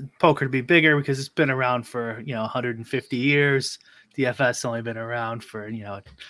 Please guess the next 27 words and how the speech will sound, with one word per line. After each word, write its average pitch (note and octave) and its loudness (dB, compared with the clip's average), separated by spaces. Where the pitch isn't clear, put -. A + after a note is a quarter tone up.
decade D3+ 6
and, C#3+ 2
or D3+ 2
two. D3+ 2
Uh, B2 0
so, B2+ -2
like, - -2
like, E3 0
I'll G#3+ 10
watch D#3+ 4
a C#3+ -4
lot C#3 2
of C3+ -4
the B2+ -6
poker E3+ -2
scandals, C3+ -2
and C3+ -6
I D#3+ 0
stop C3+ -4
playing C3 -4
after B2+ -6
Black B2 -6
Friday, B2+ -6
you B2+ -8
know? B2+ -8
So, B2+ -4
like, A#2+ -8